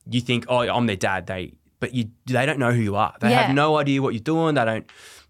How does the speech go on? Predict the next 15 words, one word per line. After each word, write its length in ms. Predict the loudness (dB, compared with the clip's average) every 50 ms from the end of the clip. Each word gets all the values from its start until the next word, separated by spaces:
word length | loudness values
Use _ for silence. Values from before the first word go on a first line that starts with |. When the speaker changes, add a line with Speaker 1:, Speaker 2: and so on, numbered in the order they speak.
| _ -2
Speaker 1:
they 100 | -2 0
don't 160 | 0 0 0
know 200 | 2 2 2 2
your 180 | 0 -2 -4 -6
touch. 340 | -4 0 0 0 0 0 -2
They 80 | 0 0
know 120 | 0 0
nothing 320 | 0 0 0 0 0 -2 -2
about 300 | 0 0 0 0 -2 -2
you. 220 | -4 -4 -6 -6
So 420 | -4 -2 0 0 0 0 -2 -4 -6 -2
I 120 | -2 0 0
found 200 | 2 2 2 4
it, 40 | 2
like, 200 | 2 0 -2